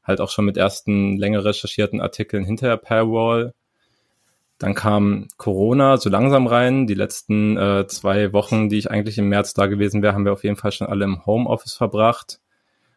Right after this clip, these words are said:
Und dann hat's im Endeffekt keine zwei, drei Monate gedauert, äh, bis meine beiden Redaktionskollegen,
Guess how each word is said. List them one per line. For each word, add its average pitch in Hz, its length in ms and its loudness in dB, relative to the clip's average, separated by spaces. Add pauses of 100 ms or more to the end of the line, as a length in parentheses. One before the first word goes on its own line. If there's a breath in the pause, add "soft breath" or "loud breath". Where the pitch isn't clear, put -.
(120)
Und 107 100 -2
dann 101 180 2
hat's 107 260 0
im - 140 -4
Endeffekt 120 540 -2 (160)
keine 110 800 4
zwei, 98 260 0
drei 104 180 2
Monate 104 460 2
gedauert, 101 720 0
äh, 98 260 2
bis 98 260 -8
meine 98 200 0
beiden 98 480 0
Redaktionskollegen, 101 1700 -2